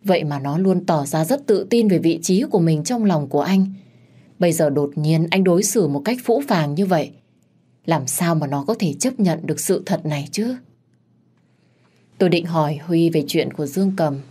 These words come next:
nhưng nhìn thấy vẻ mặt của anh phờ phạc mệt mỏi, tôi không biết phải hỏi han cái gì. Nên tôi nhẹ nhàng đi vào bếp nấu nướng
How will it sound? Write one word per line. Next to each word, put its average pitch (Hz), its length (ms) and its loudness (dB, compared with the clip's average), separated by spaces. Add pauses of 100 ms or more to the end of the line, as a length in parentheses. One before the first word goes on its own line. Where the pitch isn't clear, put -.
(460)
nhưng 233 180 4
nhìn 175 200 2
thấy 170 280 0
vẻ 165 160 2
mặt 151 260 -4
của 165 120 2
anh 214 180 -2
phờ 160 260 0
phạc 143 320 -6
mệt 170 200 2
mỏi, 156 320 0 (760)
tôi 165 160 2
không 160 260 -4
biết 202 200 -2 (380)
phải 165 160 0
hỏi 151 280 -2
han 196 340 -2
cái 226 120 -2
gì. 143 340 -4 (880)
Nên 165 200 2
tôi 160 160 2
nhẹ 151 220 -2
nhàng 143 380 -6
đi 180 120 2
vào 139 220 -2
bếp 185 220 -2 (180)
nấu 156 260 0
nướng 160 320 0